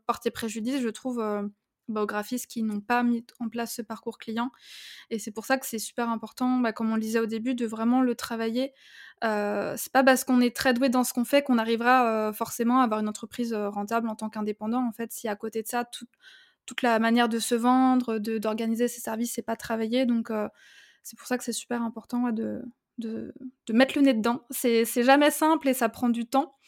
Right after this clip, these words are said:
euh, mais ça vaut vraiment le coup. Et,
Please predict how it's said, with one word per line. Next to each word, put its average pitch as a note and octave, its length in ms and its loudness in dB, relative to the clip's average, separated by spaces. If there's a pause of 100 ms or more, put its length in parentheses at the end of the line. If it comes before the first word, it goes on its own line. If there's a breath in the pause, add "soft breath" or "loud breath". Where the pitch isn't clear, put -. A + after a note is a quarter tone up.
(480 loud breath)
euh, A3 680 2
mais A3 100 2
ça A3 160 -2
vaut G#3+ 140 -4
vraiment A#3+ 300 4
le B3 60 2
coup. C4+ 280 -2
Et, G#3 460 -2